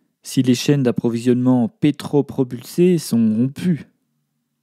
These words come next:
J'alerte aussi sur le danger de l'idéal transhumaniste, variante ultra du néolibéralisme, qui nous propose, sans franchement l'avouer,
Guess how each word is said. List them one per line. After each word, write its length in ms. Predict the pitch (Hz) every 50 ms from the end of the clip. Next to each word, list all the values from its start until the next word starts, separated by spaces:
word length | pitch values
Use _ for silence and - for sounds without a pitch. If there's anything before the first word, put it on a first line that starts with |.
| _ _ _ _ _ _ _ _ _ _ _ _ _ _ _ _ _ -
J'alerte 400 | 117 120 131 156 180 - - -
aussi 220 | 185 - - 214
sur 220 | 196 - - 113
le 100 | 110 110
danger 480 | 110 117 117 123 120 113 117 143 160 165
de 120 | 139 110
l'idéal 580 | 104 101 104 104 113 113 117 123 135 139 139 135
transhumaniste, 1040 | - - - 127 135 143 135 135 123 120 113 107 104 107 117 117 - - - - 101 92 _ _ _ _ _ _ _ _ _ _ _ _ _ -
variante 460 | 120 120 120 127 135 143 143 135 -
ultra 600 | 233 240 196 180 165 - - - 220 220 180 143 - - - _ _ _
du 120 | - 120 113
néolibéralisme, 920 | 117 110 107 101 104 95 98 95 92 98 98 101 95 - - - 98 - _ _ _ _ _ _ _ _ _ _ _ _ _ -
qui 120 | - 160
nous 120 | 160 180
propose, 500 | 170 - 131 104 - 117 127 147 151 127 - _ _
sans 200 | - - - 113
franchement 460 | - - 92 113 - - - 113 107
l'avouer, 420 | 107 107 107 127 147 160 170 165